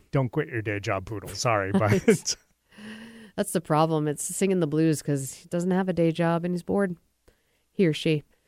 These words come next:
Speaker 2: Um,
Speaker 1: But, you
Speaker 2: anyway.
Speaker 1: know, practice makes per-, per-, <laughs>
Speaker 2: That's right.
Speaker 1: perfect.
Speaker 2: That's right.
Speaker 1: So, uh, keep on.
Speaker 2: Keep at it. Come back next year.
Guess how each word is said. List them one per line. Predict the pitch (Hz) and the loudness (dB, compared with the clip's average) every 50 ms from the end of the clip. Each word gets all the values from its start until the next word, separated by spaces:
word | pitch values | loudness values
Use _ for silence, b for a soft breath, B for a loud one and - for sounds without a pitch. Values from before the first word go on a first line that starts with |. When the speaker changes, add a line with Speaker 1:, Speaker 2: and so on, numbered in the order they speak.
| _ _ _ _ _ - | _ _ _ _ _ 2
Speaker 2:
Um, | 190 185 185 180 180 175 170 - | 4 6 6 6 6 4 0 2
Speaker 1:
But, | - 202 | 4 6
you | 190 | 6
Speaker 2:
anyway. | 190 180 190 208 | 8 8 6 6
Speaker 1:
know, | 208 196 | 4 2
practice | 151 - - 196 190 196 - - 196 165 - - | 2 0 0 0 2 2 2 2 0 0 2 2
makes | 160 151 139 - - | 0 0 0 -2 -6
per-, | - - 151 156 147 - _ _ _ _ _ - | -2 2 2 2 2 -2 _ _ _ _ _ 0
per-, | - 156 156 - - - | 2 2 2 2 0 -6
<laughs> | - _ - | -12 _ -4
Speaker 2:
That's | 214 202 - - | -4 -4 0 2
right. | 185 180 147 143 139 | 2 2 2 0 -2
Speaker 1:
perfect. | - - - 208 170 - - 143 123 - - - - - - | -4 0 2 2 2 2 -2 -4 -4 -4 -8 -16 -20 -10 -6
Speaker 2:
That's | 220 240 247 247 233 | -2 2 4 4 4
right. | 156 143 | 2 0
Speaker 1:
So, | 139 139 135 135 127 123 123 | 0 2 4 4 4 4 4
uh, | 120 117 110 107 104 - _ - | 4 2 2 0 -2 -6 _ -4
keep | - 160 - - | -4 -2 0 2
on. | 139 131 123 113 101 95 98 - | 2 4 2 2 -2 -4 -8 -10
Speaker 2:
Keep | - - 196 - - | -8 -8 -6 -4 -2
at | 151 147 143 | 0 0 0
it. | 143 - - | -2 -4 -2
Come | - 202 202 | 0 2 4
back | 196 202 190 - - | 4 4 4 2 2
next | 180 170 156 - - - 156 | 0 -2 -2 -4 -6 -4 -4
year. | 147 151 147 - | -4 -4 -4 -8